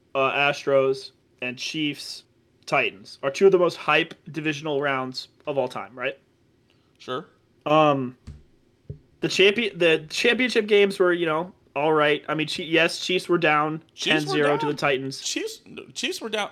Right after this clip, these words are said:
Speaker 2: Oh, oh, oh, sorry. I thought you were talking Super Bowl. Sorry. The
Speaker 1: No,
Speaker 2: Super
Speaker 1: Chiefs
Speaker 2: Bowl was
Speaker 1: down
Speaker 2: better
Speaker 1: ten.
Speaker 2: than the twenty fifteen World Series, game-wise.
Speaker 1: Yes, yes, for sure, for sure. But the reason that I'm putting the Royals on top,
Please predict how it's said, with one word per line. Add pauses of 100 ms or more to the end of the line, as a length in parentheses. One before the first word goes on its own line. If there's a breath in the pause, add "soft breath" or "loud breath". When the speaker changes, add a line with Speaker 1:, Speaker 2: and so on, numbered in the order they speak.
Speaker 2:
Oh,
oh,
oh,
sorry.
I
thought
you
were
talking
Super
Bowl.
Sorry. (420 soft breath)
The
Speaker 1:
No,
Speaker 2:
Super
Speaker 1:
Chiefs
Speaker 2:
Bowl
was
Speaker 1:
down
Speaker 2:
better
Speaker 1:
ten.
Speaker 2:
than
the
twenty
fifteen
World
Series, (580)
game-wise.
Speaker 1:
Yes, (160)
yes, (680)
for
sure,
for
sure. (380 soft breath)
But
the
reason
that
I'm
putting
the
Royals
on
top,